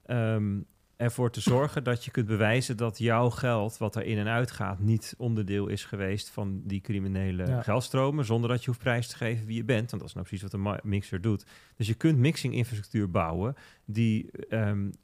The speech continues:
Speaker 1: eh, ehm, waarbij je, zeg maar, niet in één keer alles hoeft eh,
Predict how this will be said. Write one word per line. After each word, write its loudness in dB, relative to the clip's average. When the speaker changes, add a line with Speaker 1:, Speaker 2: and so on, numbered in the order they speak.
Speaker 1:
eh, -2
ehm, -6
waarbij 6
je, 4
zeg 0
maar, 4
niet 4
in 0
één 6
keer 2
alles 0
hoeft 0
eh, 0